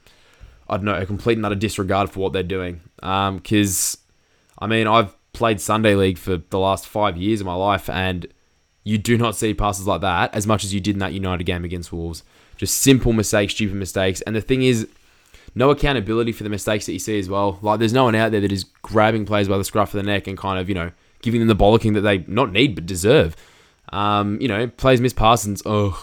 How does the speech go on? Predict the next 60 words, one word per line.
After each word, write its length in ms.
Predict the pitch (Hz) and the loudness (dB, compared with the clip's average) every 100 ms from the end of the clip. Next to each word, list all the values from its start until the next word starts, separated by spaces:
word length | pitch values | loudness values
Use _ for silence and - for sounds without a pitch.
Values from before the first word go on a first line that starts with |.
| - | -8
you 80 | 104 | -4
know, 200 | 95 104 _ _ _ _ _ | -4 -6 _ _ _ _ _
Harry 160 | - 117 | 0 2
Maguire 360 | 113 110 113 | 4 8 8
coming 200 | 107 110 | 6 2
out 100 | 107 | 2
of 60 | 104 | 2
after 220 | 107 107 | 0 0
ga-, 120 | 101 - | -4 0
after 200 | 113 113 | 0 2
every, 240 | 104 110 | 0 -4
coming 300 | 101 135 143 | -4 -2 0
out 140 | 127 - | 0 2
after 200 | 123 - | 0 0
every 180 | 120 117 | -2 0
game 200 | 113 113 | 0 0
and 60 | 107 | 0
speaking 260 | 117 110 | -2 -2
to 0 | |
the 120 | 104 | -4
media, 280 | 104 101 95 - | -2 -2 -2 -2
"Oh, 180 | 110 107 | 0 0
I 80 | |
know 180 | 104 110 | 0 0
it's 120 | 104 | 0
not 160 | 113 98 | -4 -4
good 160 | 110 110 | -2 -2
enough, 280 | 101 101 | -2 -4
but, 180 | - 98 - - _ _ | -2 -4 -6 -20 _ _
you 60 | 104 | -2
know, 80 | 110 | 2
we 100 | 120 | 4
need 120 | 123 | 4
to 120 | 113 | 2
improve. 640 | 107 - 113 113 110 101 - | -2 -2 0 2 -2 -4 -4
All 160 | 120 120 | 0 0
it 80 | 110 | 2
takes 220 | 117 107 | 0 0
is 60 | |
a 40 | 104 | -2
couple 240 | 113 104 | -2 -2
good 160 | 107 107 | -4 -2
results 320 | 104 107 101 | -2 -2 -2
and 60 | 107 | -4
we'll 80 | 98 | -2
be 40 | |
back 180 | 107 110 | -2 -4
on 60 | |
the 60 | 101 | -6
right 200 | 104 98 | -4 -4
track. 340 | - 107 98 | -4 -4 -4
You 60 | 101 | -6
know, 160 | 98 95 | -4 -4
we'll 200 | 98 95 | -4 0
build 240 | 107 104 | 2 4
off 180 | 98 - | 2 0
this, 240 | 95 - | -8 -6
we'll 120 | 98 - | -12 -6
get 180 | 101 87 | -6 -2
better." 300 | 101 95 | -2 -2